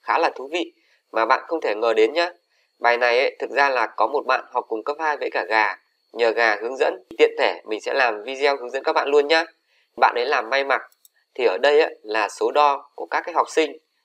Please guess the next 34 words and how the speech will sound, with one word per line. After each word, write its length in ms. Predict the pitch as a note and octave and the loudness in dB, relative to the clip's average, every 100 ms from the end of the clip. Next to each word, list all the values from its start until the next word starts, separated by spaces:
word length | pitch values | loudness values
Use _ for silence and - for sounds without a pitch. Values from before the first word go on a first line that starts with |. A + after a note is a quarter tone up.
| _ | _
là 120 | - - | -4 -4
từ 180 | B2 | -4
gã 140 | G#2+ A2+ | -2 -2
Excel 300 | C3+ D#3 C#3 | -2 -6 -2
một 180 | B2+ A2+ | -2 -2
đến 180 | A2+ - | -4 -2
gã 60 | |
Excel 260 | A#2 - D3 | -2 -2 -6
hai 140 | D3 D3 | -4 0
mươi, 240 | D#3 D3+ D3+ _ _ _ _ | 4 4 4 _ _ _ _
chẳng 160 | - G#2 | -4 -2
hạn 140 | - A#2+ | -2 2
thế, 200 | A#2+ B2 | 0 2
đúng 120 | B2+ | -2
không 160 | D3+ | -2
ạ? 60 | - _ _ - | -4 _ _ -2
Đây 100 | C3+ | 2
là 120 | B2 | 2
số 140 | A#2 | 0
đo 260 | A#2+ C#3 C3 - | 2 2 2 -2
vòng 180 | A2+ G#2+ | -4 2
bụng 180 | C#3 - | 2 0
này, 120 | A2 - - | -8 -10 -4
đây 120 | B2 | -2
là 100 | A#2+ | -2
vòng 200 | A#2 A2+ | -2 0
mông. 200 | C#3 C#3 _ _ _ _ _ | 0 0 _ _ _ _ _
Bây 120 | C#3 D3 | 2 6
giờ 200 | C3 - | 6 4
bạn 140 | B2+ A2+ | 0 0
ấy 100 | - | 0
cần 160 | C3 G#2+ | -2 -2
xác 160 | E3+ | -4
định 140 | F3 | -6